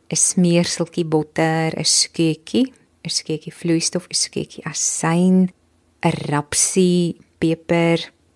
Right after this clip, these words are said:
'n skepie rys, porsie vleis of net 'n morseltjie, wat ook herinner aan die Engelse woord, 'n flertsie pampoen, 'n flirtsie wyn, 'n soopie brandewyn, 'n doppie. Vir 'n groter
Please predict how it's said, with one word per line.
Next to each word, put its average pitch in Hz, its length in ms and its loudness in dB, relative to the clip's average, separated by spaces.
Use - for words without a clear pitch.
'n - 60 -6
skepie 160 420 0
rys, 151 680 -2
porsie 151 340 -2
vleis 156 760 -2
of - 180 -20
net 156 360 -6
'n 160 100 0
morseltjie, 151 1120 2
wat 151 180 -2
ook - 120 -8
herinner 147 340 -2
aan 147 100 0
die 147 140 -2
Engelse 165 460 0
woord, 180 240 0
'n - 40 -6
flertsie 196 640 2
pampoen, 185 680 2
'n 175 60 -14
flirtsie 185 680 0
wyn, 165 360 -2
'n 160 80 -4
soopie 180 680 2
brandewyn, 151 680 -4
'n 151 120 -8
doppie. 202 520 -2
Vir 190 420 0
'n 180 320 0
groter 226 1000 2